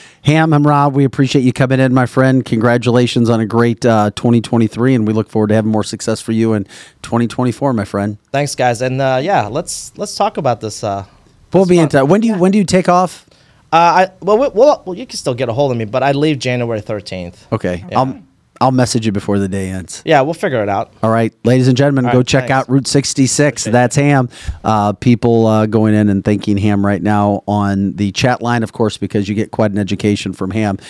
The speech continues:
Speaker 1: and everything that's going on. Uh, we appreciate you guys jumping in as well with that. And, of course, as we talk about when it comes to marijuana, you know, hey, it's not for everybody, but it is for other people. And, um, you know, just even if just the lessons that we get, the business lessons, things of that nature,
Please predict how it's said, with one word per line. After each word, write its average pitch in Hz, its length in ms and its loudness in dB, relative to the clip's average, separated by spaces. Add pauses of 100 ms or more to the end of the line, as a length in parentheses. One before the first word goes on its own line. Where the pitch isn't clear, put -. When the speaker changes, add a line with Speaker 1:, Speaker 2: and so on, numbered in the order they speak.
(200)
Speaker 1:
and 107 80 -2
everything 104 380 0
that's 101 160 -4
going 107 260 2
on. 98 380 -2
Uh, 101 260 -2
we 120 140 2
appreciate 113 440 0
you 120 140 0
guys 107 220 0
jumping 98 320 -4
in 98 120 -2
as 92 200 -6
well 95 160 -2
with 92 180 -6
that. 92 240 -4
And, 110 60 -4
of 107 80 -8
course, 117 260 0 (320)
as 110 160 -2
we 120 100 2
talk 147 300 -2
about 104 240 0
when 104 140 -2
it 90 100 -8
comes 101 240 -4
to - 100 -8
marijuana, 98 540 -4
you 113 80 -2
know, 110 120 2
hey, 117 360 -2
it's - 160 -6
not 120 160 -2
for 123 140 0
everybody, 127 560 0
but 104 180 0
it 104 100 -2
is 113 200 2
for 110 180 0
other 113 180 0
people. 123 560 0
And, 101 440 -2 (460)
um, 98 540 -4 (240)
you 127 80 0
know, 113 60 2
just 117 200 -2
even 151 220 4
if 131 180 -8
just 113 320 -6
the 117 180 0
lessons 123 440 -2
that 123 60 -2
we 107 80 -4
get, 117 160 -2
the 104 60 -6
business 107 440 -6
lessons, 104 420 -8
things 104 240 -2
of 95 60 -2
that 98 120 -2
nature, 104 320 0